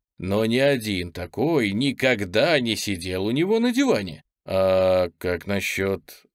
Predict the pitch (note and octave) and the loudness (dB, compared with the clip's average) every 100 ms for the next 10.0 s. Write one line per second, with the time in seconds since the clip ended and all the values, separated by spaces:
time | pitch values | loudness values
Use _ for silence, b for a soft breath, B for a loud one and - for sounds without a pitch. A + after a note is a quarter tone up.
0 | - E3 F3 - - - - - - _ | -12 -6 -6 -8 -16 -18 -20 -20 -20 _
1 | _ _ _ - C#3 C#3 C3 C3+ C3 C3 | _ _ _ -12 -6 -6 -4 -2 0 0
2 | C#3 - B2+ - C3+ - G#2+ G2 F#2 G2+ | -2 -4 -6 -6 -8 -2 -2 -2 -2 -4
3 | G2 - _ _ F#2+ F#2+ D3+ D3 A2+ A2+ | -4 -8 _ _ -10 -4 -2 -2 -2 -2
4 | A#2 A#2+ _ - - B2+ C#3 - C#3 C3 | -4 -6 _ -20 -8 -6 -4 -6 -6 -4
5 | C#3 C3 A2+ G#2 G#2+ G#2+ A2 - _ - | -4 -4 -2 -2 0 -2 -6 -10 _ -14
6 | A2 A2+ A2+ C3+ D3 - A2+ G#2 G2+ C#3 | -8 -4 -2 -2 -4 -4 -4 -4 -4 -8
7 | C3 A#2+ G2 F#2+ - _ _ _ - F2+ | -6 -6 -2 -4 -4 _ _ _ -8 -4
8 | F2+ F2+ F2+ F2 F2 E2+ E2+ E2 D#2+ - | -2 0 0 2 2 0 0 -4 -8 -4
9 | G#2+ G2 G2 F2+ G#3 A#3 - F2+ - - | -2 -2 -4 -2 0 -2 -2 -10 -10 -18